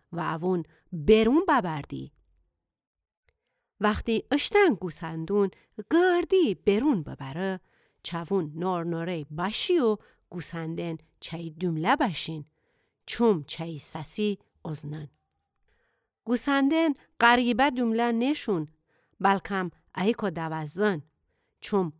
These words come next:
غریبه اون سسی آنزونن. عیسی ام مسئلی اوون را واتشه، اما اوین نز نشونه اوون نه چه بواتی. بس عیسی هنی اوون نواتشه.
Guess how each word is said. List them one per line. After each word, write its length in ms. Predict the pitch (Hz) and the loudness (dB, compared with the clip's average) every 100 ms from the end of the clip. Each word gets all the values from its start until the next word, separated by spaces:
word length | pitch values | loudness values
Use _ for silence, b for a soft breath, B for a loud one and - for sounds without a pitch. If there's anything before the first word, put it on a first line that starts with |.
| _ | _
غریبه 400 | 190 196 214 196 | -4 -2 0 0
اون 200 | 202 285 | 0 0
سسی 640 | 320 196 170 - 175 165 - | 0 -4 -4 -4 -4 -6 -6
آنزونن. 680 | 165 151 202 247 196 156 156 _ _ _ _ _ _ - | -6 -4 -4 -4 -6 -6 -14 _ _ _ _ _ _ -2
عیسی 300 | 302 339 403 415 415 - | 0 0 0 0 -2 -2
ام 200 | 349 269 | -2 -2
مسئلی 580 | 175 165 151 156 180 - | -2 -6 -8 -10 -10 -10
اوون 320 | 160 156 160 | -10 -8 -10
را 140 | 139 147 | -10 -6
واتشه، 640 | 208 - 226 - 156 160 _ _ - | -6 -6 -10 -10 -10 -12 _ _ -8
اما 380 | 233 214 139 135 _ | -4 -4 -6 -12 _
اوین 420 | 175 175 247 247 220 _ - | -10 -4 -2 -4 -6 _ -10
نز 420 | 208 294 403 294 | 0 2 2 0
نشونه 500 | 180 156 - 151 151 - 156 | -6 -8 -12 -12 -14 -16 -14
اوون 340 | 151 247 190 | -6 -4 -4
نه 260 | 147 156 160 | -8 -12 -14
چه 180 | - - | -12 -10
بواتی. 540 | 151 151 151 160 - - _ _ _ _ _ _ _ _ _ _ _ _ _ _ _ - | -10 -14 -16 -20 -20 -20 _ _ _ _ _ _ _ _ _ _ _ _ _ _ _ -8
بس 280 | 185 170 - | -8 -6 -8
عیسی 380 | 220 226 - 311 | -6 -2 0 0
هنی 420 | 269 - 277 339 392 | -2 -2 2 4 4
اوون 360 | 185 170 165 | 0 -4 -8
نواتشه. 760 | 147 160 180 165 - 151 147 | -8 -10 -10 -12 -12 -12 -12